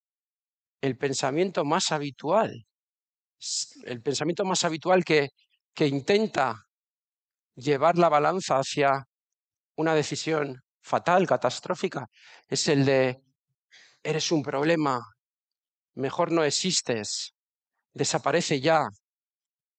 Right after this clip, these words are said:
eh, eres una mierda". Una hostilidad elevadísima.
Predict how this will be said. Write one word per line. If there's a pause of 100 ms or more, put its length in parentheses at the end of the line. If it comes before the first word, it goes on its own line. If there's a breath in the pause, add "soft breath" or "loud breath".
(380)
eh, (1200)
eres
una
mierda". (1300)
Una
hostilidad (1000)
elevadísima.